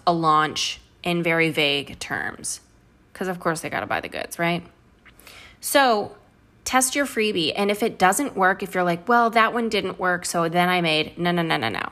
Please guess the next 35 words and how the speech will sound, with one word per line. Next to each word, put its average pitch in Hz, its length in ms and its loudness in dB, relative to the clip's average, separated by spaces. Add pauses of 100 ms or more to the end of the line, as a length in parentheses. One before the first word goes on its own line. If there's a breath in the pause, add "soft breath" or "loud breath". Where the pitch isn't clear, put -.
(600 soft breath)
It 339 120 4
will 349 200 6
work. - 380 0 (400)
You 233 100 -2
just 277 100 -8
gotta 285 160 2
tweak 339 300 0
it, - 120 -2 (140)
right? 202 340 2 (600 soft breath)
Change 285 320 2
maybe 277 300 0
some 269 180 0
of 269 60 0
the 269 60 2
messaging 233 540 2
around 135 300 0
it. - 300 -4
Change 202 480 0
how 214 160 2
you're 226 160 2
talking 240 400 2
about 143 200 0
it. - 300 -6
Dude, 170 460 -2
there's 226 400 2
some 220 420 0
shit 240 380 0
that 165 100 2
I've 196 160 0
posted 214 320 -2
in 190 100 -4
Facebook 196 300 -2
groups 185 220 -6
that 170 160 -6
gets 160 240 -6